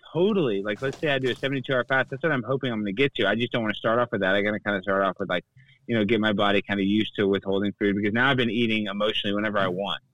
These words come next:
whenever I want, whenever I did the cra-, and that's not how I normally am. I've been, been overboard about it, but now I'm gonna go overboard the other way. It's because when you withdraw from the food and your body's not constantly using its physical resources to digest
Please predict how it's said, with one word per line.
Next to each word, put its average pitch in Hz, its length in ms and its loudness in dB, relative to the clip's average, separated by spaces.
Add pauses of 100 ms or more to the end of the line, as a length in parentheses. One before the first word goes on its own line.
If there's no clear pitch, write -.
whenever 117 260 0
I 120 60 4
want, 104 300 -2
whenever 113 300 0
I 120 140 2
did 110 280 -2
the 110 100 -6
cra-, 113 220 -4
and 123 160 0
that's 143 140 0
not 160 120 0
how 123 80 0
I 107 360 0
normally 120 580 0
am. 101 200 0
I've 120 180 -2
been, 123 200 -2
been 117 260 -8
overboard 127 440 2
about 95 240 0
it, 92 80 -4 (680)
but 123 100 0
now 127 160 4
I'm 139 60 4
gonna 123 160 2
go 117 160 4
overboard 113 440 0
the 104 80 0
other 131 200 2
way. 104 220 2
It's - 100 -10
because 117 200 -6
when 127 120 -2
you 127 100 2
withdraw 139 560 2
from 135 160 -6
the 117 80 -6 (100)
food 135 120 0
and 127 80 -4
your 120 100 -4
body's 123 320 0
not 120 140 -4
constantly 120 420 -2
using 110 400 0
its 113 320 0
physical 117 320 2
resources 113 560 2
to 107 80 -2
digest 101 680 0